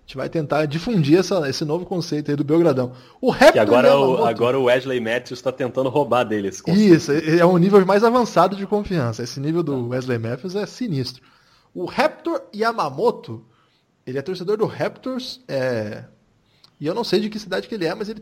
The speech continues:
Speaker 1: todo o perfil dele é sobre o Raptors. Com a surra que o Raptors deu no Lakers ontem, mais a declaração de Kawhi dizendo que não era fã do time de Los Angeles.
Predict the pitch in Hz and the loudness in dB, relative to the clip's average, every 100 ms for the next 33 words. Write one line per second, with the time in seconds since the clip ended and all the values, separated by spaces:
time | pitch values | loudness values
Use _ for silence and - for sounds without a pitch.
0 | - - 254 349 233 - 165 165 254 254 | -14 0 0 4 2 2 -2 -2 -2 -4
1 | 254 202 131 113 - - _ _ _ _ | -2 0 0 -4 -14 -20 _ _ _ _
2 | _ _ - 427 392 - - 330 359 - | _ _ -6 -2 -2 -4 0 0 0 -2
3 | 311 226 196 208 220 196 180 196 175 139 | -2 2 2 0 -2 -2 -2 -2 0 0
4 | 120 110 104 - _ _ _ _ 160 156 | 0 -6 -10 -16 _ _ _ _ 0 0
5 | 120 107 143 _ _ _ _ 160 220 208 | -4 -14 -16 _ _ _ _ -2 4 4
6 | 139 151 180 196 175 175 254 277 277 202 | 4 -2 -2 0 -2 -2 -6 0 2 4
7 | 131 117 117 156 185 170 202 254 190 233 | 2 0 -4 -6 -4 -4 -2 0 2 2
8 | - 180 220 214 202 202 208 214 147 135 | 0 -4 -4 -6 -6 -6 -2 -2 0 -4
9 | 113 127 - | -6 -10 -18